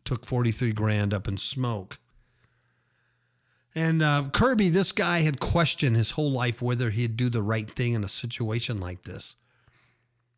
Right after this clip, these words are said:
He says he's glad this happened, so he knows now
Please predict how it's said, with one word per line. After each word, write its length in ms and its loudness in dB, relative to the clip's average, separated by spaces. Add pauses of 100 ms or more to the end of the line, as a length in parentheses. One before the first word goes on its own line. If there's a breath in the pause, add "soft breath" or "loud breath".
(220)
He 120 -4
says 280 -4
he's 200 -2
glad 500 0
this 180 -2
happened, 440 -2
so 180 -4
he 140 -2
knows 540 2
now 460 0